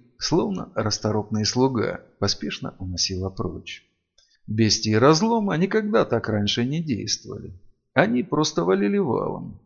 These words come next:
Их не занимали никакие стратегические или, паче того, тактические ухищрения.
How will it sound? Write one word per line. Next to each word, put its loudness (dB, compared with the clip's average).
Их 0
не 6
занимали 4
никакие 2
стратегические 2
или, 2
паче 4
того, 2
тактические -2
ухищрения. -6